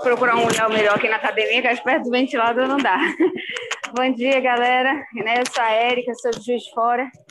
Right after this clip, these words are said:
tenho quarenta e um anos, sou ex-supervisora da Herbalife há um pouco mais de três meses, né? Então, esse livro, O Poder da Ação, foi um dos primeiros livros que eu li no início da pandemia, e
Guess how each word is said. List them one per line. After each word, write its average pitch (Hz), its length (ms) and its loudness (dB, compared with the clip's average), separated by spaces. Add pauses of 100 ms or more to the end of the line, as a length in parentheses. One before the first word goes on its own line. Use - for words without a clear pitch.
(380)
tenho 240 200 -4
quarenta 247 460 -2
e 254 80 -2
um 233 140 -4
anos, 269 280 -2 (920)
sou 233 140 -2
ex-supervisora 240 680 -4
da 233 80 -6
Herbalife 226 540 -6
há 240 40 -6
um 226 60 -16
pouco 240 240 -10
mais 233 280 -4
de 226 260 -2 (420)
três 254 280 -4
meses, 185 340 -8
né? 262 160 -6 (920)
Então, 262 280 -4
esse 269 240 -4
livro, 285 340 -6
O 294 40 -14
Poder 269 320 -4
da 240 140 -4
Ação, 285 360 -6
foi 269 140 -10
um 269 80 -10
dos 247 160 -18
primeiros 254 400 -8
livros 254 320 -12
que 254 140 -6
eu 240 60 -2
li 277 300 -4 (1400)
no 240 220 -10
início 247 380 -8
da 240 120 -4
pandemia, 240 680 -6 (760)
e 214 520 -10